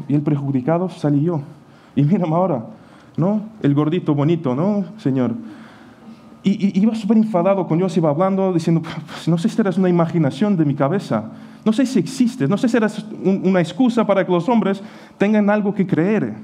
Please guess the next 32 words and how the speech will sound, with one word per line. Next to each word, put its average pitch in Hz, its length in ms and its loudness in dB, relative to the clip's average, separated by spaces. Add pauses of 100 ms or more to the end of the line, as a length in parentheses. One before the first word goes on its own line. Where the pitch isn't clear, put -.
(1120)
Tenía 196 180 2
yo 202 140 2
doce 175 260 -2
años 170 220 0
con 156 140 -2
estos 147 180 -4
pensamientos. 156 600 0
Digo, 160 160 0
"Pero 175 180 0
es 170 100 -6
que 190 180 -2 (380)
<laughs> - 360 -6
mi 175 120 4
madre 220 240 2
me 208 80 0
presentó 196 500 0
que 226 60 -10
tú 196 80 0
eres 180 180 0
un 180 100 2
Dios 220 180 2
y 190 60 2
que - 80 -12
tengo 185 180 0
que 160 60 4
orar. 165 300 0
Pues 123 160 -6
eso 165 160 0
estoy 170 180 0
haciendo, 165 320 0
¿y 147 40 0
qué?". 202 200 0